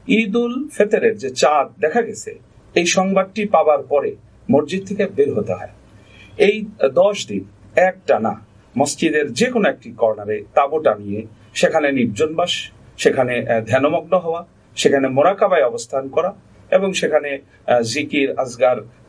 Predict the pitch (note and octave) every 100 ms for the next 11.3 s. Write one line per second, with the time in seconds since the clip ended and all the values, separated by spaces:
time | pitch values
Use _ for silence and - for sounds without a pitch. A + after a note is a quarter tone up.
0 | G#2 C#3 - C#3+ B2+ C3 C3 B2+ B2 A#2+
1 | C3 B2+ C3 B2+ B2 A#2+ A#2 G2+ C#3 D#3
2 | E3+ A2+ G#2 A#2 A2+ A2 G#2+ - _ -
3 | - E3 C#3 - _ - - G#2+ G#2+ A#2
4 | G3+ A3 A3 G3+ - - C4+ C4+ C4+ C4
5 | B3+ B3 - - E3+ D3 - B3+ - -
6 | G2+ F2+ - - - - F3 A#3+ A3 G#2+
7 | - G2+ B2 - A2 - F#2 F#2 - -
8 | - F#3 A3+ A3+ G#3 G#3 E3+ B2+ B2+ C#3+
9 | G3+ G3+ A#2 G2 F#2 - - _ - A#2+
10 | D#3 F#3+ F#3+ E3+ B2+ C3+ A#3+ B3 - G2+
11 | F#2 -